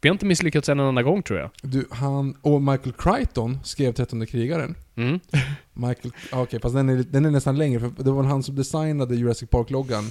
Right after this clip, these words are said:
Speaker 2: som
Speaker 1: Mm.
Speaker 2: också
Speaker 1: Chip
Speaker 2: designade,
Speaker 1: Kid.
Speaker 2: som också designade någonting annat, Batmanigt.
Speaker 1: Ja,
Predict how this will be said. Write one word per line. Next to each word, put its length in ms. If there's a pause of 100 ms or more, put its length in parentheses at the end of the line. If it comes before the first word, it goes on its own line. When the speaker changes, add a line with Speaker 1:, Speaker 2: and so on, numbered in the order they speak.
(140)
Speaker 2:
som 180
Speaker 1:
Mm. 120
Speaker 2:
också 160
Speaker 1:
Chip 60
Speaker 2:
designade, 400
Speaker 1:
Kid. 140 (960)
Speaker 2:
som 160
också 200
designade 760 (720)
någonting 300
annat, 340 (220)
Batmanigt. 640 (100)
Speaker 1:
Ja, 220